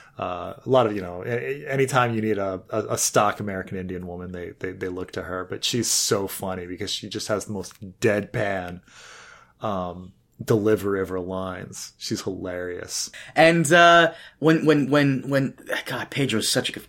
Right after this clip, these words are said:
Speaker 2: fucking actor. When he sees Tommy for the first time, like, the, "Tommy!" Like, the way he's, oh my God, that's,
Speaker 1: Yeah.
Speaker 2: I, I
Speaker 1: Yeah, it's
Speaker 2: believed
Speaker 1: true.
Speaker 2: it. I believe that they're brothers. And, uh, no, him having, like, the panic attack and, and seeing the ghost of his daughter or, or who he thinks is his daughter, and it's just,
Speaker 1: Yeah.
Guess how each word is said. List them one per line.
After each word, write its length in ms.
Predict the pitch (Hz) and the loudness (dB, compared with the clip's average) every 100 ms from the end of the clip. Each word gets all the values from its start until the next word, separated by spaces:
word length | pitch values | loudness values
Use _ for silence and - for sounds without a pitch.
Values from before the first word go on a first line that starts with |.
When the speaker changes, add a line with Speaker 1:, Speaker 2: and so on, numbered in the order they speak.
| - | -4
Speaker 2:
fucking 220 | 131 101 | -2 0
actor. 260 | 104 107 110 | -2 0 2
When 140 | 131 | 4
he 100 | 160 | 4
sees 260 | 165 180 - | 4 2 2
Tommy 280 | 131 143 | 2 2
for 60 | 131 | 2
the 100 | 131 | 0
first 280 | - 131 - | 2 0 2
time, 320 | 131 135 135 | 4 6 8
like, 220 | 120 110 | 6 4
the, 140 | 139 - - | 2 0 -4
"Tommy!" 340 | - 294 381 403 415 440 330 | 2 4 4 6 6 6 6
Like, 160 | 190 147 | 6 4
the 80 | |
way 160 | 156 165 | 6 8
he's, 240 | 156 127 - | 8 4 0
oh 320 | 143 127 123 | 6 6 4
my 120 | 113 | 0
God, 380 | 110 120 107 - | 6 8 8 6
that's, 160 | 135 113 | 6 6
Speaker 1:
Yeah. 240 | 90 87 - | 4 0 0
Speaker 2:
I, 180 | 165 165 | 2 4
I 100 | 165 170 | 6 6
Speaker 1:
Yeah, 60 | |
it's 60 | 143 | 6
Speaker 2:
believed 320 | 151 175 147 | 6 6 6
Speaker 1:
true. 80 | 110 | 4
Speaker 2:
it. 60 | 101 | 6
I 80 | |
believe 240 | 131 147 156 | 6 8 6
that 140 | 139 | 6
they're 120 | 131 | 4
brothers. 480 | 120 127 104 90 - - - - - | 6 6 6 0 -8 -12 -18 -14 4
And, 360 | 156 160 165 | 8 8 8
uh, 360 | 175 175 175 170 - - | 8 10 10 8 -2 0
no, 200 | 220 247 | 6 6
him 180 | 123 156 | 6 4
having, 340 | 143 156 143 127 | 6 4 4 0
like, 140 | 107 | 0
the 100 | 107 | -2
panic 320 | - 160 156 | -2 -2 -2
attack 600 | 117 139 139 135 131 131 | -4 0 4 6 4 4
and, 220 | 107 104 | -2 0
and 160 | 107 98 | -2 -2
seeing 260 | - 123 110 | 0 0 0
the 60 | |
ghost 320 | 95 110 107 90 | 2 2 2 -2
of 60 | |
his 180 | 90 82 | -6 -6
daughter 580 | 135 151 165 160 156 156 | 4 8 10 10 8 8
or, 180 | 117 117 | 6 6
or 140 | 113 | 2
who 180 | 113 135 | 2 4
he 80 | 123 | 4
thinks 280 | - 190 180 | 4 2 4
is 100 | 160 | 2
his 100 | 151 | 4
daughter, 500 | 151 151 151 160 156 | 6 8 10 10 8
and 100 | 127 | 6
it's 120 | 110 | 0
just, 400 | 127 135 98 | 2 4 4
Speaker 1:
Yeah. 80 | 95 | 2